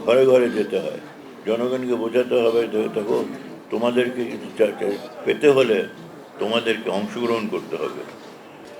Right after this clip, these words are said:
তো দুর্নীতিও আমরা এখন ধরতে পেরেছি এবং দুর্নীতিবাদ যারা আছে তারা বিতাড়িত হচ্ছে। তো এখন আমার কথা হলো যে আপনারা নিজের নিজের এলাকায়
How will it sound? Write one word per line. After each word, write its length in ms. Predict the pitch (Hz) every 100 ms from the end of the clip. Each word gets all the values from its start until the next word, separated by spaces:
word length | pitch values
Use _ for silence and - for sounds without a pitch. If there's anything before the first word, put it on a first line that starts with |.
| - -
তো 80 | 113
দুর্নীতিও 580 | 98 127 135 147 127 151
আমরা 200 | 139 135
এখন 280 | 127 120 113
ধরতে 280 | 98 98 -
পেরেছি 420 | 101 92 85 - - - - - - - - - - -
এবং 200 | 117 117 104
দুর্নীতিবাদ 640 | 117 123 123 135 127 127
যারা 200 | 123 120
আছে 220 | 117 117 104
তারা 200 | 110 107
বিতাড়িত 480 | 101 98 104 113 151
হচ্ছে। 360 | 139 135 - - - - - - - - - - -
তো 140 | 101 - - - - - -
এখন 260 | 117 160 160 151
আমার 320 | 117 120 123 117
কথা 260 | 104 104
হলো 300 | 120 139 113
যে 120 | 107 104
আপনারা 300 | 104 107 107
নিজের 360 | 104 104 120
নিজের 260 | 117 117 110
এলাকায় 520 | - 107 107 113 -